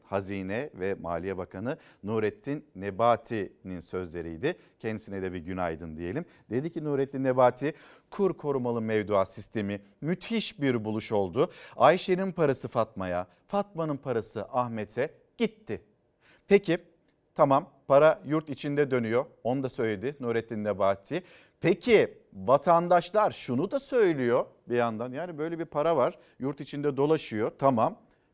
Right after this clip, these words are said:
Peki benim param nerede? Benim param nerede? İşte sorulan soru bu. Türkiye Cumhuriyeti'nden yurt dışına bir aktarma bulunmuyor.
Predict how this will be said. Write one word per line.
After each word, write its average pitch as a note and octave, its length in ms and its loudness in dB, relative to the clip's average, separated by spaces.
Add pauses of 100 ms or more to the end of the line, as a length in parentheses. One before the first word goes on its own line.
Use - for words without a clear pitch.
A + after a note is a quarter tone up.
Peki C3 540 -4 (420)
benim B2+ 140 -6
param D#3 280 -6
nerede? G2 300 -6 (840)
Benim F3 180 -2
param F3 400 -2
nerede? F3 460 0 (200)
İşte - 400 -4 (100)
sorulan A#2 320 -2
soru A2+ 280 -4
bu. C#3 140 0 (220)
Türkiye C3+ 360 -2
Cumhuriyeti'nden C3+ 760 0
yurt C#3+ 200 -4
dışına C3+ 340 -2
bir C3 240 4
aktarma C3 460 2
bulunmuyor. A#2+ 440 0